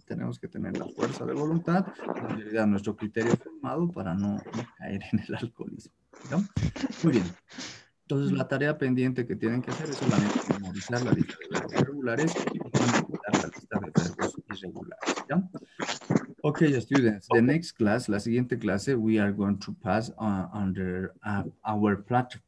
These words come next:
platform. La siguiente clase vamos a pasar en nuestra plataforma. Ahí va a estar, voy a colocar un enlace de, eh, second partial class, tal vez voy a colocar el nombre, no sé qué nombre, pero ahí va a estar el enlace de la clase en línea,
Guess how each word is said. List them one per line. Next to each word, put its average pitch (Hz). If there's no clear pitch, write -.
platform. 107
La 107
siguiente 120
clase 113
vamos 104
a -
pasar 98
en 90
nuestra 87
plataforma. 95
Ahí 104
va 104
a -
estar, 95
voy 101
a 92
colocar 92
un 104
enlace 104
de, 143
eh, 87
second 139
partial 120
class, -
tal -
vez -
voy 78
a -
colocar -
el -
nombre, 92
no 120
sé 135
qué 131
nombre, 120
pero 135
ahí 143
va 135
a -
estar 117
el 110
enlace 101
de -
la 87
clase 92
en -
línea, 104